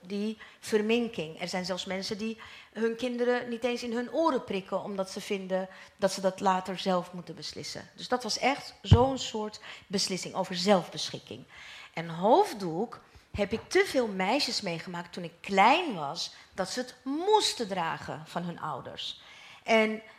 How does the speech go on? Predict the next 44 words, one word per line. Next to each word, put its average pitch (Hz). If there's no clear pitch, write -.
eh, 208
en 226
ook 302
heel 349
vaak 269
meer 262
moeders 277
dan 247
vaders, 240
hoor. 220
Want 247
er -
is 240
echt -
altijd 285
een 247
misverstand 254
geweest 240
over 214
vaders. 240
En, 247
en 220
daarom 254
had 196
ik 190
zoiets 196
van, 190
"Zie 311
je 392
nou 320
wel, 311
als -
ze -
aan 233
de 226
macht 262
komen, 349
dan 233
is 220
het -
eerste 415
wat 285
ze 262
doen, 392